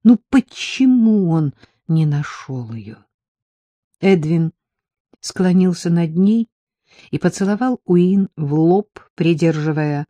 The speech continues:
Арвела, когда тот потянулся, чтобы обнять мать, оставив влажный поцелуй на щеке.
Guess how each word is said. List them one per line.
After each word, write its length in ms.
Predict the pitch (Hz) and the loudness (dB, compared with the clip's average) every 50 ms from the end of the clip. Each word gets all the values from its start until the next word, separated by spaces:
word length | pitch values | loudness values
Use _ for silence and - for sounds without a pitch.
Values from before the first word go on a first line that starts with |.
| _ _ _ _ - | _ _ _ _ -6
Арвела, 640 | - 151 147 147 147 147 151 147 170 175 - 262 _ _ _ _ _ _ _ _ _ _ | -4 -2 -2 0 -2 -4 -4 -6 -6 -8 -10 -10 _ _ _ _ _ _ _ _ _ _
когда 280 | - 175 170 170 185 180 | -10 -8 -4 -2 -2 -2
тот 260 | - - 180 175 - | -2 -4 -6 -6 -4
потянулся, 640 | - 175 - - 180 180 202 220 226 226 - - 170 | -6 -6 -4 -2 0 2 2 2 2 0 -2 -6 -8
чтобы 320 | - - - 160 147 160 | -8 -6 -6 -4 -2 -2
обнять 500 | 156 143 151 151 151 147 143 139 - - | -2 -2 -2 -2 -2 -2 -4 -6 -6 -4
мать, 600 | 151 151 156 175 196 233 262 _ _ - _ _ _ _ _ _ _ _ _ _ _ _ _ | -4 -2 -2 -2 -4 -6 -8 _ _ -20 _ _ _ _ _ _ _ _ _ _ _ _ _
оставив 760 | - 175 175 - - - 208 202 185 185 190 - - _ _ _ _ _ _ _ _ _ - | -2 -2 -2 -2 -4 -4 -2 0 0 -2 -2 -4 -6 _ _ _ _ _ _ _ _ _ -14
влажный 680 | 123 135 165 175 185 202 226 247 247 - - 226 208 | -8 -2 0 2 2 2 2 0 -2 -2 -2 -2 -2
поцелуй 640 | - - 170 - - - 156 147 143 143 151 160 160 | -2 -2 -8 -8 -6 -6 -6 -4 -4 -4 -4 -6 -4
на 140 | 135 127 127 | -4 -6 -6
щеке. 680 | - - - - - 127 _ _ - 120 113 113 113 | -8 -12 -16 -14 -14 -14 _ _ -16 -14 -14 -14 -14